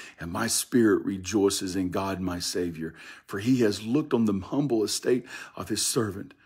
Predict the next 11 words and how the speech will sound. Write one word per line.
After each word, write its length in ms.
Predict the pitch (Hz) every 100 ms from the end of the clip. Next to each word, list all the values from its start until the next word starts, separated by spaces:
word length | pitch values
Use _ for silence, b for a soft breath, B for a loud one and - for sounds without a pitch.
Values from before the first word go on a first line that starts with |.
| b
For 120 | - 139
behold, 580 | 135 135 143 113 95 B B B B
from 300 | - 110 113
now 420 | 131 143 156 147
on 360 | 127 139 139 139
all 340 | 123 143 160
generations 840 | 135 156 156 147 131 117 - 90 90
will 180 | 90
call 320 | - 120 113 98
me 300 | 87 78 - _ -
blessed. 540 | 82 78 78 -